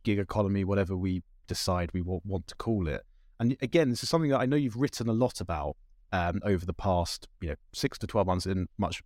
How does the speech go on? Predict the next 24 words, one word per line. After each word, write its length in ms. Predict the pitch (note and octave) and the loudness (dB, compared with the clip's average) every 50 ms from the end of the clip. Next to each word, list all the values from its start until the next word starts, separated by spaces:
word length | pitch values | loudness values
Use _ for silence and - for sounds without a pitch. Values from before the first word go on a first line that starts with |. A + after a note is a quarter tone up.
| - | -6
much 240 | - G#2 F#2 G2+ - | -4 -4 -4 -2 0
longer 260 | A2 G#2 G#2 G2 G2 | 0 0 2 2 0
than 320 | E2+ F#2 F#2 F2 F2 E2+ - _ | 0 0 0 0 -2 -4 -6 _
before 340 | - F#2+ - - C#3 C3 A2+ | -10 -8 -4 0 0 2 2
that. 160 | F2 D2+ C#2+ - | 2 0 -2 -2
But 140 | G#2+ - - | -4 -4 -2
you've 140 | A#2 - | -4 -2
talked 240 | - - E3 E3+ - | 0 0 0 0 0
about 160 | - B2 A2 | 0 0 0
the 120 | A2 B2+ B2+ | 0 0 2
end 200 | C3 A#2+ A#2 G#2+ | 2 2 2 0
of 100 | G#2 - | -2 -4
cheap 240 | - - C3 C3 - - | -2 -2 -2 -2 -2 0
money, 540 | A2+ A2 A2 A2 G2 E2+ D#2+ - E2+ - - _ _ _ _ _ _ _ _ _ - | 2 4 4 4 4 2 -2 -6 -8 -12 -14 _ _ _ _ _ _ _ _ _ -6
uh, 220 | F#2 F#2 F#2+ F#2 - | -2 -2 -2 -2 -2
and 160 | - G2+ F#2+ | -2 -2 -2
how 200 | G2 - A#2 A2+ | 0 0 2 2
this 160 | G#2+ G#2+ G2+ - | 2 2 0 -2
has 120 | F#2+ F2+ | -2 -4
affected, 760 | G2 - - - - A2 - - - - - F2 E2+ E2+ - - - | -4 -6 -4 -2 -2 -2 -2 -4 -8 -4 -2 -2 -2 -2 -6 -8 -6
uh, 160 | - F2 E2+ E2 - | -4 -4 -2 -2 -2
that 200 | G#2+ G2 - - | -2 -2 -4 -6
particular 460 | - - - A#2 - - - G2 F2 | -12 -8 -6 -6 -6 -4 -2 -2 -2
sector. 580 | - - - A2 - - - - - - - | 0 0 0 -2 -2 -4 -8 -10 -10 -10 -10